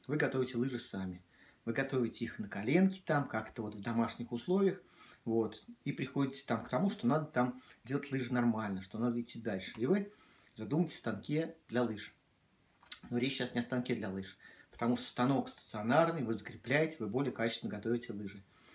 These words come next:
Вот. Станок делается очень просто. И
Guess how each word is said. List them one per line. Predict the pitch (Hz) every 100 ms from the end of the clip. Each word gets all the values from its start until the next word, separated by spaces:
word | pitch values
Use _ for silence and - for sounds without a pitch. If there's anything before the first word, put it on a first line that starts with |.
| - _ -
Вот. | 104 202
Станок | - 127 160 - - - _ _ _ -
делается | 120 131 131 127
очень | 120 127 120
просто. | 165 190 - 110
И | 101 110 120 123